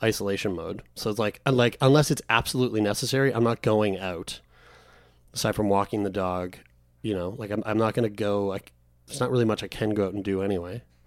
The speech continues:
Um, and you are here, but your dad's about to die. And so you're gonna go to P E I today or tomorrow. Um,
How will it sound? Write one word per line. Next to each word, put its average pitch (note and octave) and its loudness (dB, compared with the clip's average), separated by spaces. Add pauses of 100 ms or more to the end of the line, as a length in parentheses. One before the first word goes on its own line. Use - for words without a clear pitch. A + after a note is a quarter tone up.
(840)
Um, G#2+ 4 (420)
and A#2+ 4
you C3+ 8
are A#2 4
here, D#3 4 (840)
but A2+ 2 (1700)
your A#2 2
dad's A#2 4
about G#2 0
to G2 -12
die. E2+ -6 (760)
And A#2 0
so A#2 0
you're A2 2
gonna B2+ 6
go A#2+ 6
to A2 4
P G2+ -2
E G2+ 0
I G2 -2 (580)
today F2+ -2
or F#2+ -4
tomorrow. F#2+ -6 (720)
Um, F#2 -2